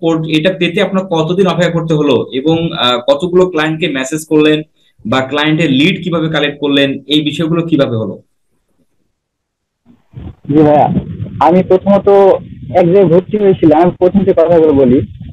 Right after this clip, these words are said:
Speaker 2: আমি এক জায়গায় ভর্তি হয়েছিলাম আমাদের এখানে বাড়ির পাশে, পার্শ্ববর্তী একটা গ্রামে শেখানো হয়। তো ওখানে ভর্তি হয়ে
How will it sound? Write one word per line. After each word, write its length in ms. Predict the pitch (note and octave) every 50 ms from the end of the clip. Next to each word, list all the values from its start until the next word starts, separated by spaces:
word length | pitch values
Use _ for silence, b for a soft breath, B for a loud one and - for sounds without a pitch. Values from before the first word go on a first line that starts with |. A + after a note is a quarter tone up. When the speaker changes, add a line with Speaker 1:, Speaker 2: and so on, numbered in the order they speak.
| - -
Speaker 2:
আমি 280 | C#3 D3+ E3 F3 F3 E3
এক 140 | E3+ D#3
জায়গায় 140 | D3+ F3+ F3
ভর্তি 300 | - D#3 D#3+ E3 - F#3+
হয়েছিলাম 560 | F3+ F3+ F3+ - F#3+ D#3 B2+ C3 D#3 - - -
আমাদের 320 | - D#3 F3 E3 E3 E3 F3
এখানে 380 | F3 G3 F#3+ E3 A#2+ G#2 - - - - _ _ - - -
বাড়ির 220 | C#3+ D3 D#3+ E3+ D#3
পাশে, 580 | - E3 E3 D#3+ - - F3 E3 D#3+ D3+ C3+
পার্শ্ববর্তী 680 | - - - - _ - D#3 D#3+ - F3 E3 D#3+ -
একটা 140 | D3 C3+ -
গ্রামে 220 | C#3+ D3 D3 D3+ D3
শেখানো 380 | C#3+ - - D3+ D#3 D#3 D3
হয়। 240 | C#3+ C#3+ D#3+ A3 C#4 - - _ _ _ _ _ _ _ _ _ -
তো 60 | D#3+
ওখানে 200 | E3 - F#3+ F#3
ভর্তি 320 | F3 E3 F3 F3 - - G3
হয়ে 240 | F#3+ E3+ D#3 D#3+